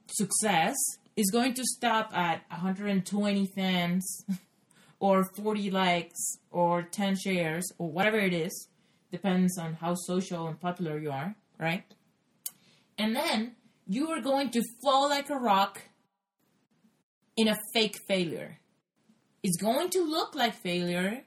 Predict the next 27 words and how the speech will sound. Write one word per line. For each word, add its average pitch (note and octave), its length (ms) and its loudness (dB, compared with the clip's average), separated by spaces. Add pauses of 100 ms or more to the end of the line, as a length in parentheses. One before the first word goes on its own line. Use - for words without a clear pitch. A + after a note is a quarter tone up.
(100)
It's E3+ 140 -4
going G#3 240 2
to C4 120 -4 (140)
feel C4+ 220 0
like A3 220 0 (100)
failure. F3+ 600 0
It's F3 160 -4
going F#3+ 280 0
to F#3 180 -8
everything G3 360 -2
like D3+ 240 -6
failure, F3+ 560 -6
right? E3 280 -6 (720)
But B3 160 2
it's C#4+ 240 0
from A3+ 240 2
that A#3 340 0 (120)
apparent G#3+ 680 -2
or, F3 160 0
like, E3 320 -4
that G3 260 0 (140)
fake G#3 260 -4 (180)
failure G3 560 -4 (360)
that G3 320 2
you G3+ 300 2
are F#3 140 2
truly G#3+ 800 -2